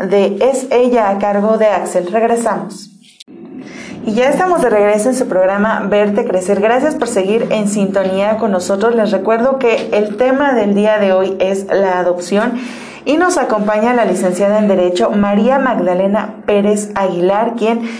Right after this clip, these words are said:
bueno, pues hasta el momento ha resuelto todas las dudas que han presentado. Gracias por ponerse en contacto al siete siete cinco, ciento cuarenta y nueve, veintitrés noventa y cinco. Y nosotros seguimos con este tema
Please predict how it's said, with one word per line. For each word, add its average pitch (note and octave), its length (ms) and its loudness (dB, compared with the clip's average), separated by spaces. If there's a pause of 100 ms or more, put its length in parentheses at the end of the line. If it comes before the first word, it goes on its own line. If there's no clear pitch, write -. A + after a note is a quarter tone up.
(200)
bueno, G#3+ 220 0
pues G#3+ 160 0
hasta F3+ 200 -4
el E3+ 40 -6
momento G#3+ 640 -2
ha A3+ 180 -2
resuelto A3 440 0
todas A3 220 0
las G#3+ 200 0
dudas G#3 320 0 (400)
que F#3+ 80 -4
han G3 80 -4
presentado. G#3 640 0
Gracias A3+ 340 2
por G#3 160 -2
ponerse G3+ 360 0
en G#3 80 0
contacto G3+ 560 -2
al G3+ 200 0
siete A#3+ 280 0
siete B3 260 0
cinco, A#3 360 0
ciento A#3 320 -2
cuarenta G3+ 320 0
y F#3+ 60 -2
nueve, A3+ 420 0 (260)
veintitrés B3 760 0
noventa A3 500 2
y G3+ 60 0
cinco. A3+ 480 0 (400)
Y A#3+ 60 2
nosotros F4 360 2
seguimos C4+ 440 2
con A#3 140 -2
este A#3 180 0
tema A#3 340 0